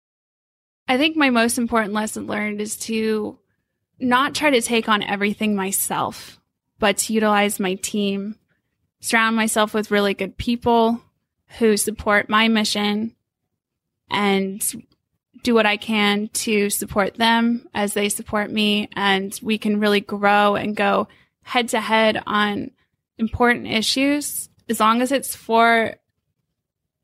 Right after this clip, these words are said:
supporting women offshore, then we'll go all night talking about things. And I love having a team around me who brings so much to the table. So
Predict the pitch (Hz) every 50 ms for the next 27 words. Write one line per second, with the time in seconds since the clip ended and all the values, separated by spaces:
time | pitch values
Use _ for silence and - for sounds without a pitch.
0 | - - - - 247 226 - 226 220 220 233 226 226 226 220 226 220 214 208 196
1 | 208 - - - - 220 214 214 226 254 262 - _ _ _ _ _ _ - -
2 | 208 202 196 196 196 190 - - _ _ _ _ _ _ _ _ _ _ - 202
3 | 226 233 262 262 277 269 262 247 233 233 226 233 226 220 208 - - - 226 208
4 | 220 - 233 226 220 202 196 - - - 214 208 202 202 208 214 - - - 196
5 | 208 208 202 214 202 214 220 226 226 247 - - 226 226 220 220 220 214 208 202
6 | 202 - - 220 - - - 240 233 233 220 220 208 208 202 202 208 208 208 202
7 | 196 202 208 202 196 214 220 208 196 196 196 - _ - - _ _ _ _ _
8 | _ - 233 233 233 226 220 - - 254 233 240 233 220 220 - - 220 208 202
9 | - - 208 208 185 202 185 180 - 220 - - - 220 208 202 196 190 196 208